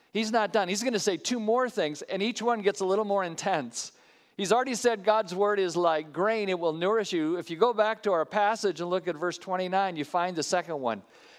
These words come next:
God's Word is like fire. It will refine you. God's Word is like fire. It will refine you. It's like a refiner's fire.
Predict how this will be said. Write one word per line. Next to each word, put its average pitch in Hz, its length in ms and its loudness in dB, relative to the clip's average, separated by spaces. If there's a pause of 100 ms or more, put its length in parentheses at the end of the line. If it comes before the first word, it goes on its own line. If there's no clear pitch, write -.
(120)
God's 185 400 2
Word 190 240 2
is 170 320 0
like 156 400 0 (420)
fire. 113 840 -4 (1080)
It 170 140 -2
will 147 220 -2
refine 123 760 -6
you. 90 300 -16 (760)
God's 180 300 0
Word 202 220 2
is 160 120 -2
like 156 220 2
fire. 190 680 0 (340)
It 196 160 2
will 185 140 2
refine 180 500 2
you. 147 80 0
It's 165 140 -2
like 214 220 2
a 208 60 4
refiner's 214 760 0
fire. 196 640 0